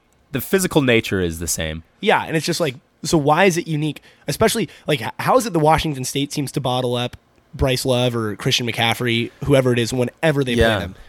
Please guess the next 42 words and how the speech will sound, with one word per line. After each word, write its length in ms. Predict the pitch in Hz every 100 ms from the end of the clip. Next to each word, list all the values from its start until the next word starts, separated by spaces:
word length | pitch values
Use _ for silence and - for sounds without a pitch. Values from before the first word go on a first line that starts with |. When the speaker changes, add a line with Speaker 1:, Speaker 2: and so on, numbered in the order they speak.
| - 151
Speaker 2:
And 80 |
it's 80 | 139
like, 140 | 151 147
but 80 |
Washington 520 | 143 151 143 151 143 135
can 120 | 143
just 180 | 139 143
take 140 | 135
Myles 220 | 123 117
Gaskin 540 | 117 113 - 123 120 117
and 300 | 113 110 - _ - 131
name 500 | 135 123 113 104 110 -
a 60 | 120
yardage, 420 | 113 101 98 92
basically, 500 | 101 92 92 92 80
it 80 | -
feels 280 | 127 101 95
like. 280 | 90 - - _ _ -
Speaker 1:
Yeah, 360 | 127 127 107 - 123
I 100 | 135
think 220 | 202 247
it 60 |
was, 260 | 247 180 123
I 60 | 127
can't 260 | - 214 254
remember 400 | 165 147 156 139
who, 340 | 143 135 123 _ 117
who, 120 | 123
I 80 | 117
think 140 | 190
it 40 | 220
was, 80 |
like, 100 | 175 -
Robert 380 | 107 113 110 -
Taylor, 420 | 113 110 110 107
who's, 320 | 110 98 - -
you 120 | 110
know, 100 | 95
the 100 | 95
former 300 | 117 110 101
safety, 440 | - 95 92 98
Speaker 2:
Yeah, 200 | 92 147